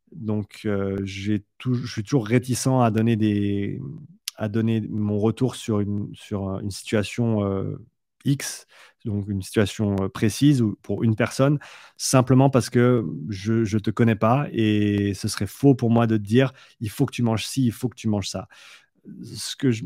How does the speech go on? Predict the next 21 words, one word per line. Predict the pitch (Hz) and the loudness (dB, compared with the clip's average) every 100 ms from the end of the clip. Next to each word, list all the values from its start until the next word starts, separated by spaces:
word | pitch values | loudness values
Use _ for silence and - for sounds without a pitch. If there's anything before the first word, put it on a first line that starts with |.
| - | -8
ce | 117 | -4
que | 135 | 0
je | 117 | 4
m'assure, | 131 123 - 113 | 4 2 -2 0
ce | 151 | 4
dont | 143 | 4
je | 120 | 4
m'assurais, | 135 - 139 131 143 | 2 2 0 2 2
c'est | 131 | 0
que | - | -2
tu | - | 0
as | 113 | 2
un | |
apport | 120 120 131 - | 2 2 -2 0
protéiné, | 160 117 123 120 123 127 123 - | -4 2 2 4 2 2 0 -4
euh, | 107 101 - | -4 -4 -4
ou | 110 | 0
un | 113 | 2
apport | 120 139 | 4 6
en | 127 | 6
protéines | 110 123 117 123 123 120 | 4 -2 0 2 2 2